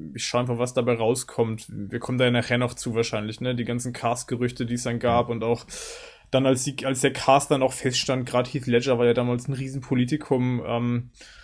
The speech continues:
ja, und ich weiß nicht, bin, da bin ich so wie heute, ich, ich lasse das einfach auf mich zukommen. Das war damals auch schon so. Ich hab jetzt damals nicht gedacht, oh mein Gott, was machen die jetzt da, sondern, ähm,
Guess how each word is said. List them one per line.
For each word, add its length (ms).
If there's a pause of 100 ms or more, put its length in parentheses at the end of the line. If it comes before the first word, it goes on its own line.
(320)
ja, 260
und 160
ich 180
weiß 200
nicht, 200 (140)
bin, 100
da 120
bin 100
ich 100
so 140
wie 60
heute, 280
ich, 160 (720)
ich 140
lasse 180
das 80
einfach 200
auf 120
mich 160
zukommen. 600
Das 160
war 80
damals 280
auch 140
schon 220
so. 180
Ich 100
hab 60
jetzt 140
damals 180
nicht 160
gedacht, 220
oh 40
mein 220
Gott, 220
was 140
machen 220
die 80
jetzt 280
da, 160
sondern, 340 (720)
ähm, 420